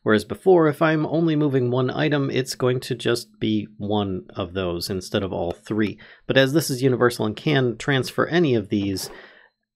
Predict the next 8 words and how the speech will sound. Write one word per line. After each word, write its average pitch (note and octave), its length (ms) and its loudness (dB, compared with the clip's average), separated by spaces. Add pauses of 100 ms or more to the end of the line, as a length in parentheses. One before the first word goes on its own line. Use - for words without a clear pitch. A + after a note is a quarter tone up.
(100)
albeit A2 480 0
slowly B2+ 640 2
because B2 280 -2
I G#2+ 100 2
have G#2+ 180 -2
not G2 100 -2
upgraded E3 540 2
it, C3 260 2